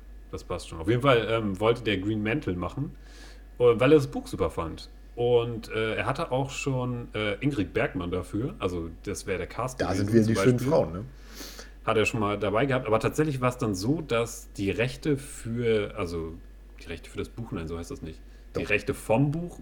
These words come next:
Speaker 2: Die
Speaker 1: um daraus einen
Speaker 2: Filmrechte.
Speaker 1: Film, die Filmrechte, waren einfach zu teuer. Das hat er sich ni-, nicht leisten können. Oder
Speaker 2: Ach,
Speaker 1: das Studio
Speaker 2: ernsthaft?
Speaker 1: wollte sich das nicht leisten.
Speaker 2: Hey, ich meine, be-, war der zu dem,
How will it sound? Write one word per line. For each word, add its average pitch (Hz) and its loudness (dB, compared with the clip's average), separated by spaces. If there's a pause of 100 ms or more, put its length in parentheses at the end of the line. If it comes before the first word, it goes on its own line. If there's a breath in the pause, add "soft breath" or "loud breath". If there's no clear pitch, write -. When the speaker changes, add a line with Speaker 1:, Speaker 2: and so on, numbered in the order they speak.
Speaker 2:
Die 104 0
Speaker 1:
um 117 2
daraus 113 10
einen - -2
Speaker 2:
Filmrechte. - -4
Speaker 1:
Film, 143 2 (140)
die 135 -2
Filmrechte, 117 -2 (320 loud breath)
waren 104 0
einfach 104 4
zu 123 0
teuer. 110 2
Das - -6
hat 107 0
er 104 0
sich 90 -6
ni-, 95 -4
nicht 95 -4
leisten 90 -4
können. 85 -12
Oder 85 -2
Speaker 2:
Ach, 85 -2
Speaker 1:
das 87 0
Studio 110 2
Speaker 2:
ernsthaft? 90 0
Speaker 1:
wollte 107 6
sich 92 0
das - -2
nicht 85 -8
leisten. - -8 (200)
Speaker 2:
Hey, - -4
ich - -4
meine, 98 2
be-, 98 -2 (1040)
war 90 2
der 113 4 (160)
zu - -2
dem, 104 4